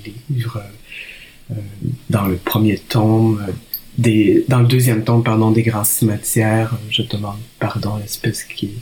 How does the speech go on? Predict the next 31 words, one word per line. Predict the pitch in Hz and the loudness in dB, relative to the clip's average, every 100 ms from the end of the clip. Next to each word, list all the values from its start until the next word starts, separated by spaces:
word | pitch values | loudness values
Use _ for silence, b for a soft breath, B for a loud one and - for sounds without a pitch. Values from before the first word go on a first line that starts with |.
| B B B B B - | B B B B B -2
qui | 127 | 0
brille, | 117 113 117 120 | 2 4 4 4
on | 110 | 2
le | 101 | 0
voit | 117 107 | 0 0
bien, | 107 110 107 117 123 110 | 2 2 4 6 6 4
euh, | 104 117 123 | 0 -8 -4
avec, | 110 107 - - | -4 -6 -10 -8
euh, | 104 - B B B B B B B - | -8 -10 B B B B B B B -12
ce | - - 113 | -6 -2 -2
vers | 104 101 101 110 110 117 - | -2 -2 0 2 2 0 -2
qui | - 120 | 0 2
est | 107 104 - - - - | 2 0 -8 -20 -12 -4
presque | 123 120 117 | -2 0 0
un | 110 | 0
poème | 113 113 113 | 2 4 4
en | 113 | 4
lui-même, | 113 113 110 107 123 131 127 113 107 | 6 6 4 4 4 6 6 4 2
mais | 104 | -4
placé | - 117 113 - - 117 | -2 0 0 0 2 2
avec | 107 110 - | 2 0 0
six | - 120 120 | -2 0 2
autres | 110 107 | 0 2
vers | 110 110 117 | 2 2 0
sur | - 113 | -2 0
la | 104 | -2
page, | 101 120 117 120 131 127 120 | 0 2 4 6 6 4 4
euh, | 113 110 - | 2 0 -6
ce | - | -6
qui | - 123 | -4 -2
crée | - 117 117 - | 2 4 4 0